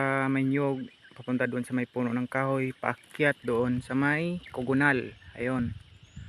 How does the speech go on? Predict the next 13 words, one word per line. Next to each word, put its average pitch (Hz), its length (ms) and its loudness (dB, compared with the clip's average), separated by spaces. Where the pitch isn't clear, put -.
Tapos 135 720 0
dito. 131 400 0
Diyan 131 260 0
sa 139 140 -2
may, 143 640 0
diyan 127 500 -2
sa 123 60 -8
may 127 160 -2
puno 127 240 -2
ng 131 100 -2
kahoy 123 300 -2
na 123 160 0
yan. 120 340 0